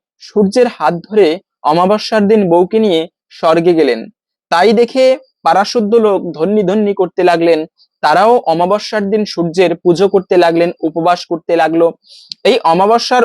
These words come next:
উপবাস এবং ব্রত কথা ক্রমে ক্রমে চারিদিকে প্রচার হতে লাগলো। সেই থেকে মানুষ এই অমাবস্যায়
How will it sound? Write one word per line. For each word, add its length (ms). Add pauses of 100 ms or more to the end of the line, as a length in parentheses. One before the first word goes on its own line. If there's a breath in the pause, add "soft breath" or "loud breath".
উপবাস 600
এবং 280
ব্রত 220
কথা 300
ক্রমে 300
ক্রমে 340 (340)
চারিদিকে 480
প্রচার 420 (100)
হতে 160
লাগলো। 360
সেই 260
থেকে 240
মানুষ 460 (360 loud breath)
এই 180
অমাবস্যায় 840